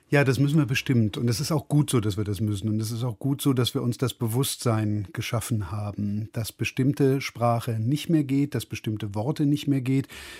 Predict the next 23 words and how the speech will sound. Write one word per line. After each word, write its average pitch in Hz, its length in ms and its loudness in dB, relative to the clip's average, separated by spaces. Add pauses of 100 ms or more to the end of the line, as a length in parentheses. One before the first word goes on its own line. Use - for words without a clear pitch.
(140)
Wir 123 60 -8
haben 117 80 -6
allerdings 117 300 -2
gerade 120 280 2
von 123 180 0
einem 120 120 4
Gericht 120 360 -2
gehört, 120 380 4
dass 107 120 -2
es 104 100 -6
dann 113 180 -2
in 117 80 -2
bestimmten - 340 -6
Kontexten - 560 -4
offenbar 110 460 -4
doch - 320 -6
wieder 147 200 2
möglich 139 440 0
ist, 127 160 -6
beispielsweise 117 920 -2
ein 113 200 -4
Wort 110 320 -4
wie 117 240 0